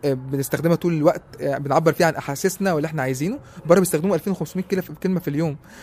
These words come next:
فالفكرة كلها إن أنا إزاي أسا-، أفهم بالظبط الديب inside الشخص إيه فعلًا اللي هو حاسه أو اللي هو عايزه،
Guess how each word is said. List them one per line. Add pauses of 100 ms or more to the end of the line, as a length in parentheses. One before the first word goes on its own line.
(160)
فالفكرة
كلها
إن
أنا
إزاي (140)
أسا-،
أفهم
بالظبط (520)
الديب (240)
inside
الشخص (260)
إيه
فعلًا
اللي
هو
حاسه (120)
أو
اللي
هو
عايزه،